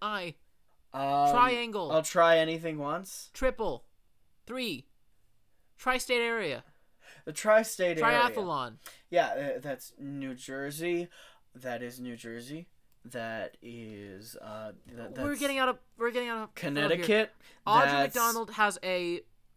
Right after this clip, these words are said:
Speaker 1: has one of the
Speaker 2: a
Speaker 1: most
Speaker 2: l-, little bit of
Speaker 1: spectac-,
Speaker 2: Pennsylvania.
Speaker 1: shut up. One of the most spectacular acting performances I've seen in a musical. Her voice is absolute top notch. She's dancing, giving her baby fucking shaken baby syndrome.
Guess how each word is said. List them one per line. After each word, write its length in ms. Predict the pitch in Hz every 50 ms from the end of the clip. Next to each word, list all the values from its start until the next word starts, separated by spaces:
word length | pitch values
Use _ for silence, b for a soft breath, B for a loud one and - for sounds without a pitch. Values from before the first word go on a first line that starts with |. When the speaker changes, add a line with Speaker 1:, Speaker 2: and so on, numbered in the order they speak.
| _ -
Speaker 1:
has 220 | - 202 208 185 180
one 200 | 185 202 247 262
of 120 | 269 240
the 80 | 208 214
Speaker 2:
a 20 |
Speaker 1:
most 280 | 202 151 147 143 139 139
Speaker 2:
l-, 180 | 139 135 131 -
little 480 | - 139 135 135 135 151 147 147 165 165
bit 220 | 156 160 165 156
of 80 | 156 156
Speaker 1:
spectac-, 260 | - 190 160 147 - 214 214 202
Speaker 2:
Pennsylvania. 380 | 147 151 156 - 170 175 190
Speaker 1:
shut 200 | 208 202 233 240
up. 240 | 240 226 185 - B B B B B -
One 140 | 202 226
of 60 | 240 247
the 40 | 247
most 160 | 247 233 -
spectacular 960 | - - 226 214 - - - - 214 202 208 - - 214 196 185 175 160 151 - _ -
acting 340 | 175 180 185 180 - 190 170
performances 720 | 147 165 151 - 151 143 135 131 127 - 127 123 120 - -
I've 200 | 139 143 147 -
seen 160 | - 151 139
in 60 | 135
a 40 | 127 127
musical. 480 | 131 127 113 123 139 - 127 131 131 b b b b b b b
Her 160 | - 190 196
voice 480 | 165 139 151 185 202 220 226 208 - - -
is 220 | 165 156 143 135 - -
absolute 540 | 156 180 208 - - 220 208 185 175 175
top 260 | - - 175 160 - -
notch. 420 | - 139 131 131 135 - - - - - -
She's 400 | - - - 170 156 156 147 - - _ _ _
dancing, 560 | - 170 190 220 226 233 208 - - 127 131 139
giving 240 | 143 175 190 202 185
her 80 | 180
baby 220 | 147 170 170 165 160
fucking 260 | - 170 151 - 139
shaken 360 | - - 190 180 - 143 139
baby 300 | 131 147 156 180 - 247
syndrome. 540 | - - 143 - 127 120 120 117 131 151